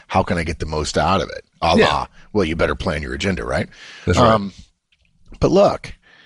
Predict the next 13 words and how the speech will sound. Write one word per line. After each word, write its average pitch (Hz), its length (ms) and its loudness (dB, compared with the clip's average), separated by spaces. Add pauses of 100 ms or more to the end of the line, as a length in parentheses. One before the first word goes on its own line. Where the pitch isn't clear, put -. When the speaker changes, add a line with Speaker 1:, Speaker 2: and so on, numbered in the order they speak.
(340)
Speaker 1:
the - 60 2
fact - 400 0
is, 73 320 -6 (180)
conferences 104 800 0 (160)
are 73 400 0
a 78 240 -4
standard 117 840 0 (120)
place 73 680 -2 (300)
where 82 420 0
relationships 85 1120 -2 (220)
start. - 680 -2 (640)
Okay? 85 460 -2 (480)
And, 196 340 2